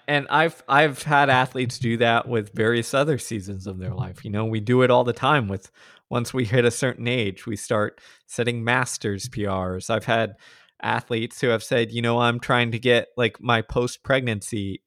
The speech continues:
P R or, like, <laughs> my post-college P R or whatever have you," where you're shifting the,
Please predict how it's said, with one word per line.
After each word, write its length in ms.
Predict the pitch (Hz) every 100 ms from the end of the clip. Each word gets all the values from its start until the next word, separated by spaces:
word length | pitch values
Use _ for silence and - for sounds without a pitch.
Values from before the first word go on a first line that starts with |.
| -
P 160 | - 101
R 480 | 95 92 90 92 -
or, 400 | 113 107 104 98 _ _ _ _ -
like, 280 | 113 104 - - 127
<laughs> 540 | 185 - - - - 127
my 140 | 127
post-college 1120 | - 151 139 - - - 151 143 110 98 - 123
P 180 | 131 110
R 400 | 101 98 90 -
or 140 | 123 120
whatever 440 | 143 147 143 127
have 240 | 107 98 95
you," 100 | - - - - -
where 140 | 135
you're 400 | 135 135 131 117 -
shifting 920 | - - 170 160 - 165 147 131 123
the, 560 | 117 120 117 117 113 107